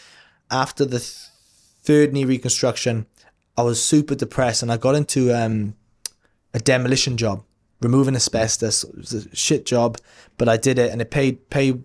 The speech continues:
well at the time. And we got offered to go to a place called Nauru. It's a refugee island, asylum seeking island,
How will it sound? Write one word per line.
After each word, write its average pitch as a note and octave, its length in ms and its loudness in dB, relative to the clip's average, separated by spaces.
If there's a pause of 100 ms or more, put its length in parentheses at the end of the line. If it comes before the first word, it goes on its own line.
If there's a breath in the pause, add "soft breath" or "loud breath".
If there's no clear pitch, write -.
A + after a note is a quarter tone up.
well A#2 220 2
at A2+ 80 -4
the - 80 -18
time. A2 320 -6 (960 loud breath)
And C#3+ 360 0
we C#3 100 2
got F3 160 4
offered D#3+ 300 2
to C#3+ 60 2
go C#3 180 2
to C3 240 -2
a B2+ 40 0
place B2+ 260 -2
called A#2+ 220 -2
Nauru. A#2+ 460 0 (1000)
It's A#2+ 140 0
a A#2 60 0
refugee C3 520 2
island, A#2 300 0
asylum B2+ 360 0
seeking B2+ 280 -2
island, A2+ 420 0